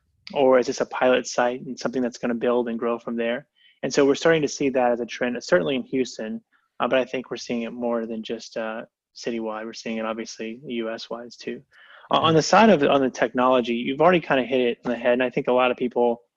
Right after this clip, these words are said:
especially because of these current times, starting to realize the importance of, of telehealth, remote monitoring, virtual care, uh, all those things are starting to, to blur together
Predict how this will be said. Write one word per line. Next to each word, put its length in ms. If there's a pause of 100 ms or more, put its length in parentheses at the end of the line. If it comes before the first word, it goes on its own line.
(300)
especially 340
because 300
of 120
these 240
current 360
times, 320
starting 200
to 80
realize 520
the 80
importance 640
of, 120 (300)
of 120
telehealth, 460 (100)
remote 240
monitoring, 540
virtual 380
care, 440 (360)
uh, 40
all 200
those 180
things 240
are 60
starting 320
to, 200 (300)
to 80
blur 240
together 340